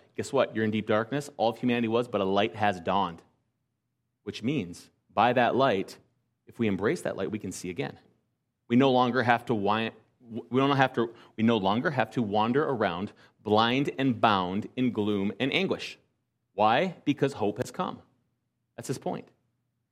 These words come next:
And the hope that Isaiah is describing here is exactly what we're celebrating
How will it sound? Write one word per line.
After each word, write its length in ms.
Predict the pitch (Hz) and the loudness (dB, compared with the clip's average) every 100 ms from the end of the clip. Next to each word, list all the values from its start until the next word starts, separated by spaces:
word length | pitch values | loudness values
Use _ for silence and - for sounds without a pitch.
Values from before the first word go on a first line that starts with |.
| _ _ | _ _
And 140 | 135 127 | 0 2
the 80 | |
hope 380 | 117 170 202 - | 4 4 4 2
that 100 | 147 | 4
Isaiah 460 | 123 101 120 170 170 | 4 4 2 4 2
is 120 | 131 | 0
describing 600 | 117 - - 165 190 107 | -4 -4 2 2 2 -2
here 220 | 95 98 | -2 -4
is 160 | 127 104 | -4 -6
exactly 540 | 87 85 147 170 170 | -8 0 2 2 -2
what 160 | 139 120 | -2 -4
we're 60 | |
celebrating 520 | 143 120 104 104 101 | -4 -2 -2 -2 -4